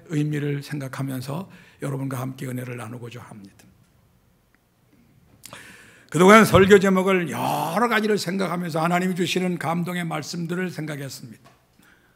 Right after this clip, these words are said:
처음에 말씀드린 대로 "여러분 주 안에서 안녕하십니까?" 하는 제목이 이제 가장 많이 제 마음속에 감동이 줬는데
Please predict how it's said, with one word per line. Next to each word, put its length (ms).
처음에 220
말씀드린 760
대로 360
"여러분 480
주 200
안에서 280
안녕하십니까?" 760
하는 260
제목이 460
이제 580
가장 360
많이 320
제 100
마음속에 500
감동이 440
줬는데 520